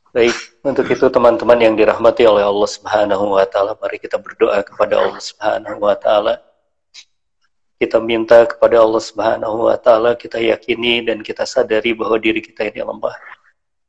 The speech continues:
Dan kita yang lemah datang kepada Allah yang Maha Kuat.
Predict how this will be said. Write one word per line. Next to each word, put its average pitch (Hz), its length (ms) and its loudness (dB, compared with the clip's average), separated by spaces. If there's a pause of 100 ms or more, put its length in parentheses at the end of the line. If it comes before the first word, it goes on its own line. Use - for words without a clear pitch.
(320)
Dan 110 160 0
kita 117 240 4
yang 107 160 2
lemah 110 320 0
datang 107 240 -4
kepada 110 400 -4
Allah 110 240 2
yang - 240 -8
Maha - 240 -12
Kuat. 127 340 -8